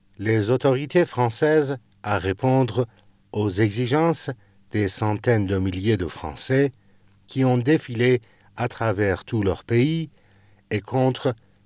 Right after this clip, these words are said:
la réforme des retraites plutôt que d'attiser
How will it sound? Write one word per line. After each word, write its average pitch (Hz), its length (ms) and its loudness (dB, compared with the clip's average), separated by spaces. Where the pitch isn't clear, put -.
la 95 180 -4
réforme 131 600 0
des 117 200 2
retraites 107 720 0
plutôt 120 520 0
que 101 180 -2
d'attiser 117 760 0